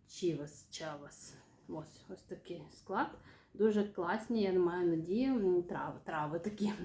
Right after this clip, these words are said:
<laughs> Я люблю взагалі завжди купляти італійські трави, вони мені дуже подобаються у всіх стравах. Так, далі бачу, що тут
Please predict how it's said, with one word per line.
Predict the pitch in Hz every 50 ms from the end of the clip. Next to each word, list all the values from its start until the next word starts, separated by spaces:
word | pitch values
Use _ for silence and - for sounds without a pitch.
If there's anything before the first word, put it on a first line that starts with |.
| 151 175
<laughs> | 190 185 - - - - - - - - - -
Я | 185 196 208 214
люблю | 208 196 190 190 190
взагалі | 185 - 190 185 185 180 196 190 185 180
завжди | 185 185 185 - - 185
купляти | - - - - 196 208 214 - 220 190
італійські | 190 - 185 175 180 185 180 - - -
трави, | - - 180 226 262 262 202
вони | 175 180 185 185 190
мені | 185 190 185
дуже | - 220 208 208
подобаються | 202 - 170 165 208 226 233 262 262 247 - - 233 - - - - - - - - - - - - - - -
у | 196
всіх | 196 196 - - - - 240 277 311 311 - - - - - -
стравах. | - - - - 180 175 165 156 156 156 156 - - - - - - - - - - - - - - - - - - - - - - - - - -
Так, | - 175 160 302 156 165
далі | - 208 175 160 160 165 190 254 359 392 - - - - 185 180
бачу, | 175 147 151 151 - - 247 247
що | - - - 302 311
тут | 302 - 330 320